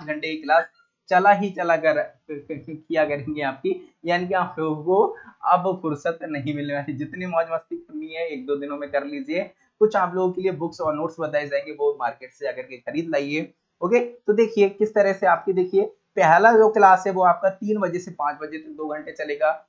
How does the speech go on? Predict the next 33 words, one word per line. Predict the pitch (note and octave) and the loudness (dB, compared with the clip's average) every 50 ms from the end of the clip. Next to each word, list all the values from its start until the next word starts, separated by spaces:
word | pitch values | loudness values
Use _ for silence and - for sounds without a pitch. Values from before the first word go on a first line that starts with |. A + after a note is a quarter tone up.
| _ - - | _ 2 2
और | E3+ E3+ | 2 2
दूसरा | D3+ D#3 F3 F3 G#3+ G#3 G3 | 2 -2 -4 -2 0 0 2
class | E3 F#3+ F#3+ F3+ F3 F3+ | 4 4 4 4 4 2
है | F#3 | -2
वो | F3+ F#3 F3+ | -4 -4 -4
छह | F3+ - F3 D#3+ | -4 -6 -6 -4
बजे | D3+ C#3 C#3 C#3+ | -4 -4 -4 -6
से | C#3+ - B2+ | -6 -4 -4
आठ | A#2+ A#2 A#2+ A#2+ | -2 -4 -4 -6
बजे | A#2+ A#2+ A#2+ A#2+ | -12 -12 -10 -10
तक | A#2+ C3+ C3 B2+ | -8 -8 -8 -8
आप | A#2+ A#2 - | -10 -12 -12
लोगों | A#2 A#2 A#2+ | -14 -10 -10
का | A#2+ A#2+ | -10 -8
चला | - - A#2+ A#2 | -6 -6 -4 -4
करेगा। | A#2 A#2+ A2+ A#2 A#2 C3 | -6 -6 -10 -8 -10 -10
देखिए | D3 E3 D#3+ - D#3 E3 F3+ F#3 - _ _ _ _ _ - | -10 -10 -8 -6 -4 -4 -4 -6 -8 _ _ _ _ _ 0
पहले | F#3+ E3+ F#3 G3+ A#3+ A#3 | 4 6 6 6 6 6
हम | G#3+ G#3+ G#3 G#3 G3+ - - _ _ _ - | 4 4 2 0 -6 -8 -14 _ _ _ -6
यूपी | D3+ E3+ F#3+ G#3 B3+ B3 | -2 -2 -2 0 -2 -4
पीसीएस | A3 A3+ A3 - A3 G#3+ G#3+ G#3 G#3 | -4 -4 -4 -2 0 0 2 2 4
और | G3+ G3 D#3+ | 2 2 2
बिहार | C#3+ D#3+ D#3 E3+ F3+ F3+ | 0 -2 2 2 2 2
पीसीएस | F3+ F#3+ F#3 F3+ G3+ F#3+ F3+ B2 | 2 -4 -4 -2 -2 -2 -2 0
daily | B2 D3+ E3 F#3 A3+ B3 | 0 2 4 4 4 2
class | A3+ A3+ A3 G#3 - - | 2 4 2 2 2 2
चलाने | G3 F#3 F#3 F3+ F3+ F3+ | 0 0 0 0 0 0
वाले | E3+ E3+ E3+ E3+ E3 | 0 0 0 -2 -4
थे | - F#3+ F3 | -4 -4 -4
एक | E3+ E3+ F#3 | -4 -4 -8
एक | E3+ D3+ | -8 -8
घंटे | D3+ D3 D3 C#3 D#3+ | -8 -10 -8 -10 -10
की, | D3+ D#3+ F#3 | -6 -4 -4